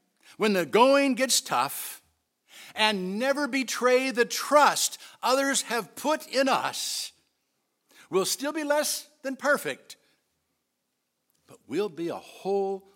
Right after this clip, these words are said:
lot better. So let's commit ourselves to being more like our perfect big brother in the family of God. Let's commit ourselves to being like Jesus in the home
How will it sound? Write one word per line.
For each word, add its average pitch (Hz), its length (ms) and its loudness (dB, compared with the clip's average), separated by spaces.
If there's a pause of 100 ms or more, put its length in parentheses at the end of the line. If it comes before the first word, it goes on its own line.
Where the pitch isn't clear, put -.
(200)
lot 139 500 -8 (300)
better. - 360 -10 (2000)
So - 120 -16
let's 175 140 -4
commit 190 260 -4
ourselves 78 880 -6 (840)
to 202 100 -2
being 226 340 2
more 233 460 6
like 220 500 -2
our 175 240 0
perfect 208 760 -6
big 180 240 -4
brother 131 540 -2 (760)
in 151 120 -6
the 139 100 -6
family 139 640 -4
of 107 180 -10
God. 120 280 -2 (200)
Let's 233 180 4
commit 233 340 2
ourselves 226 920 -2
to 196 120 -2
being 226 380 -4
like 208 360 -2
Jesus 180 680 -8 (220)
in 226 180 0
the 220 100 2
home 285 640 2